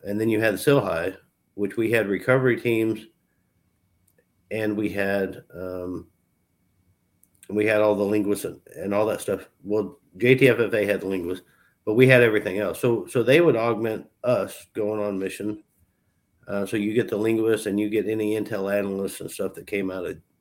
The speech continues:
Joint Task Force Full Accounting. Um, but, uh, but that's kinda, kinda the way it started. Um, and then we,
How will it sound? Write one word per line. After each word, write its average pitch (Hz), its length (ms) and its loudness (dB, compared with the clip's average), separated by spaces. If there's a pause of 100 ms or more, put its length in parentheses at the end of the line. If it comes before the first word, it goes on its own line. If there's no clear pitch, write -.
Joint 92 220 -8
Task 92 240 -8
Force 87 180 -6
Full 87 200 -6
Accounting. 87 440 -8 (1300)
Um, 95 460 -4 (760)
but, 110 240 4
uh, 95 260 0 (1000)
but 127 140 2
that's 139 160 10
kinda, 127 440 4 (120)
kinda 117 500 2 (840)
the 113 100 0
way 120 220 8
it 101 120 0
started. 107 560 4 (400)
Um, 90 520 -8 (1300)
and 107 220 -2
then 110 420 -2 (1200)
we, 104 200 -8